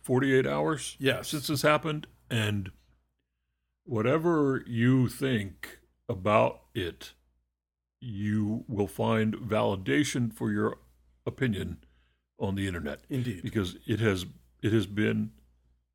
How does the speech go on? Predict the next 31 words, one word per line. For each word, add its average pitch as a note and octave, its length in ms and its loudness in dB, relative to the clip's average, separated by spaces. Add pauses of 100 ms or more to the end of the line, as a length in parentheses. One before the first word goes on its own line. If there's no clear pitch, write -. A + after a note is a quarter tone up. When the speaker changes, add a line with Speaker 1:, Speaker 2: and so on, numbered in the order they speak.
(240)
Speaker 1:
thoroughly D3 480 2
excavated, F2 760 -4 (1080)
except - 720 2 (520)
for B2+ 380 6 (260)
the A#2 220 -2
way A#2 320 6
in A#2 240 0
which G#2+ 240 0 (140)
I A2 100 -2
would G#2 180 -2
like. - 580 -4 (1300)
Speaker 2:
And F3 280 2
what D3+ 200 -4
way C3 160 -2
is A2 200 -8
that? - 260 -20 (480)
Speaker 1:
Well, C3 320 4 (440)
let G3 140 -2
me D3 80 4
be B2 140 4
clear C3+ 480 6
that A2 240 2 (140)
the A#2+ 200 4
way D3 180 6
in B2 80 8
which B2 160 4
I C3+ 60 4
would G#2 120 2
like G#2+ 380 0 (420)
is, G#2+ 520 2 (220)
uh, E2+ 360 -2